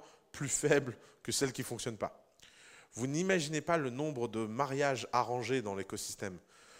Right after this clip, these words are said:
Vous n'imaginez pas le nombre de, d'équipes où ça fait des années que les types font chambre à part, ils ne se parlent pas,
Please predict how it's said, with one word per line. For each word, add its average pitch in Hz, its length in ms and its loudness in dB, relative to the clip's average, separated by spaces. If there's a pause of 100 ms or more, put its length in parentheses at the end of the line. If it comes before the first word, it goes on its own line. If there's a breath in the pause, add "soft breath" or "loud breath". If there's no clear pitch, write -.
(140)
Vous 117 60 -8
n'imaginez 143 300 0
pas 202 120 6
le 180 80 0
nombre 143 160 -6
de, 123 120 -4 (380)
d'équipes 147 500 -4 (680 soft breath)
où 131 100 -2
ça 127 180 2
fait 143 120 0
des 120 200 -2
années 175 200 4
que - 80 -4
les 143 80 0
types 156 160 -8
font 123 160 -4
chambre 117 280 0
à 113 100 0
part, - 380 2 (520 soft breath)
ils 123 80 -4
ne 135 80 -2
se - 160 2
parlent 143 400 4
pas, 139 300 -6